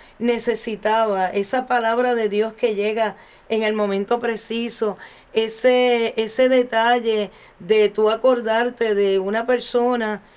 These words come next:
que quizás envuelto en, en las situaciones del diario, del trabajo, pues necesita ese, ese cariñito.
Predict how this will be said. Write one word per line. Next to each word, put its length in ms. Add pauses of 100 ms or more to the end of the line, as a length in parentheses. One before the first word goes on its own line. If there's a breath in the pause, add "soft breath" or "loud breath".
(220 loud breath)
que 160
quizás 480 (460 soft breath)
envuelto 920
en, 300
en 140
las 160
situaciones 640
del 200
diario, 480
del 180
trabajo, 840 (420 loud breath)
pues 440
necesita 1120 (400 soft breath)
ese, 360
ese 260
cariñito. 720